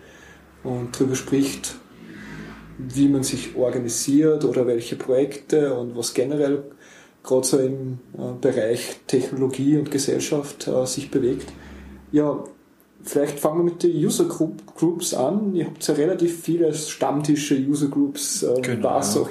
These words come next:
Speaker 1: immer. Äh, ja, wie viele sind es und, äh, von bis vielleicht einen kurzen Überblick zu geben?
Speaker 2: Ähm, also es sind so um die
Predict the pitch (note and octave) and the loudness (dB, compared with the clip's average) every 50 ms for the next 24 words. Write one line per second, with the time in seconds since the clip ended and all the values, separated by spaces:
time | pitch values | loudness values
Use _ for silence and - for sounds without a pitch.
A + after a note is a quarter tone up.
0 | - - C#3+ D3 D#3+ E3+ D#3+ D#3+ D#3+ - - - - - - _ - C#3 C#3 C3+ | -4 -4 -2 0 0 0 -2 -2 -6 -10 -18 -20 -20 -20 -20 _ -6 -2 2 2
1 | C3+ C#3 C3+ C3+ C#3 C#3+ D3+ D3+ D3+ D3 C#3+ C#3+ D3+ - - E3+ D#3+ D#3+ - - | 2 2 2 2 2 2 2 2 0 -4 -2 -4 -4 0 2 2 2 2 2 2
2 | F#3 G#3 - - D#3+ C#3 D3 C3+ C3+ C3+ C#3 C#3 C#3 C#3 C3 C3 C3 C3+ C#3 C3 | 2 0 2 2 2 2 2 0 -2 -2 -4 -2 0 2 4 4 2 2 0 -6
3 | - - E3 - - - - C#3+ C#3 D3 D#3+ D#3+ D#3 D#3 E3+ F3+ F3+ - - D#3 | -8 -12 -18 -16 -10 -2 0 2 2 2 2 0 0 0 0 0 0 0 0 2
4 | C#3 C3+ C3+ - - D3 C#3+ - - - D3+ D3 - - - D3 D3 E3+ F3 - | 2 2 -2 -2 -4 -6 -6 -6 -2 -4 -2 -2 -2 -2 -2 0 0 2 0 0
5 | - - - - - - - - - - - - - - A2+ - A#2 G#2+ A2 G#2+ | 0 -2 -4 -4 -4 -8 -10 -8 -6 -4 -4 -4 -4 -2 -2 -2 -2 -2 -6 -8
6 | G#2+ G#2 G#2+ G#2+ G#2 G#2 G2+ G#2 - - _ _ _ _ _ - - _ _ _ | -8 -8 -6 -6 -8 -8 -10 -14 -18 -20 _ _ _ _ _ -20 -20 _ _ _
7 | _ _ _ _ _ _ _ - - - - B2 A2 A2+ G#2+ - - - B2+ A#2 | _ _ _ _ _ _ _ -20 -10 -4 -2 0 0 0 0 0 0 0 2 4
8 | A#2+ A#2+ A#2+ A#2 A#2 - - - - - C#3+ C#3 D3+ D#3+ D#3 C#3 B2 | 4 4 4 2 0 -4 -8 -10 -10 -6 -4 0 0 2 0 0 -2